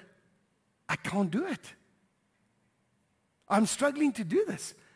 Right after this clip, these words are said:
Because even in my thought life, I'm struggling to be holy because I'm holy. And then here's another thing that God says, which is impossible.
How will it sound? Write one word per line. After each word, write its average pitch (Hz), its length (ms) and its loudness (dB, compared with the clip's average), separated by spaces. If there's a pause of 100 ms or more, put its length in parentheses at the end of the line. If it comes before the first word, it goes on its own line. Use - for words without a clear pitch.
(120)
Because 220 320 2
even 277 200 6
in 277 80 8
my 254 140 8
thought - 300 0
life, 370 180 4
I'm 214 140 0
struggling 127 400 -2 (800)
to 214 100 2
be 202 160 4
holy 190 440 6 (260)
because 170 340 4
I'm 175 160 4
holy. 135 340 0 (320)
And 175 100 4
then 285 240 6 (200)
here's 240 180 4
another 330 300 6
thing 330 180 0
that 170 140 0
God 156 260 4
says, 135 260 0 (180)
which 180 200 4
is 180 120 0
impossible. 226 680 2